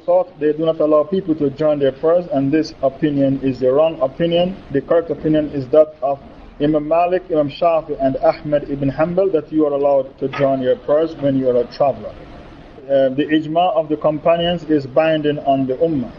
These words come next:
The ijma of the companions is incumbent on the ummah. The ijma of the sahabas, the article ijma means total agreement.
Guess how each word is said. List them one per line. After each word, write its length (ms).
The 80
ijma 540
of 200
the 300
companions 800
is 400
incumbent 720
on 220
the 80
ummah. 440
The 80
ijma 420
of 220
the 80
sahabas, 420
the 140
article 340
ijma 500
means 300
total 400
agreement. 420